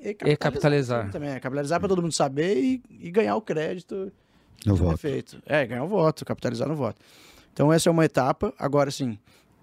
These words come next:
Speaker 2: ontem eu tive uma conversa muito boa com um amigão também que foi deputado estadual no Novo e perdeu, te-, perdeu um pouquinho de voto. Eu falei, "Cara, o que que você acha que você, que aconteceu?" Acho que a es-, explicação dele foi boa. Falou, "Ó, em dois mil e dezoito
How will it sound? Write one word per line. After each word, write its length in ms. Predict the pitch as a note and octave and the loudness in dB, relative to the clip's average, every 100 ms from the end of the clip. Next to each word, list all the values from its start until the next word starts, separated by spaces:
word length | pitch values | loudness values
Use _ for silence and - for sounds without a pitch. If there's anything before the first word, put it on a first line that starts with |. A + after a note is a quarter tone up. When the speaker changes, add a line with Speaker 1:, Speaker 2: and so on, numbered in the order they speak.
| - | -4
Speaker 2:
ontem 240 | C#3+ D#3 | 0 2
eu 40 | E3+ | 2
tive 140 | D#3 | 4
uma 60 | D#3 | 2
conversa 340 | D#3 D3 C#3+ | 4 4 4
muito 220 | D3 E3 E3 | 2 2 2
boa 260 | C3+ C3+ | 4 2
com 340 | C3 B2+ A#2 - | 2 0 0 -2
um 100 | B2 | 0
amigão 380 | A#2+ B2 C3 C3 | 2 4 2 2
também 220 | A#2 B2 | 0 -2
que 80 | - | 0
foi 80 | B2+ | 0
deputado 300 | B2 C3 A#2+ | 0 -2 -2
estadual 340 | - B2 B2 | -2 -2 0
no 80 | A#2+ | 0
Novo 280 | B2 C3+ B2+ | 2 2 0
e 40 | |
perdeu, 600 | B2 B2 A2+ B2+ D#3+ E3+ - | -2 -4 -2 0 0 -2 -8
te-, 80 | - | -8
perdeu 300 | - D#3+ E3+ | 2 4 4
um 40 | F#3 | 2
pouquinho 260 | E3 D#3 | -2 -2
de 80 | C3+ | -2
voto. 480 | A#2+ C3 E3 F3+ E3 - | 0 0 0 -4 -14 -12
Eu 60 | C#3+ | -6
falei, 140 | D3 | -4
"Cara, 140 | F#3 E3 | -4 -4
o 40 | |
que 100 | F#3 | -6
que 60 | - | -8
você 100 | - | -2
acha 260 | D#3 C3 B2+ | -2 -2 -6
que 80 | - | -6
você, 340 | C3+ A#2+ A2 _ - _ | -4 -4 -6 _ -20 _
que 80 | _ | _
aconteceu?" 440 | - C3+ - B2 G#2 _ _ - | -8 -6 -2 -4 -6 _ _ -8
Acho 140 | D3 | -2
que 60 | F3+ | -2
a 60 | |
es-, 120 | D#3+ - - D3+ - | -2 -6 -12 -10 -10
explicação 400 | - - C#3+ D3 | -6 -4 -2 -2
dele 120 | D3 | -2
foi 100 | F#3+ | -2
boa. 120 | C#3 | -2
Falou, 180 | A2+ C#3+ | 0 2
"Ó, 20 | |
em 40 | C3+ | 4
dois 120 | F#3+ | 4
mil 100 | G3+ | 2
e 20 | |
dezoito 400 | C3 B2 D#3+ - | 2 4 4 2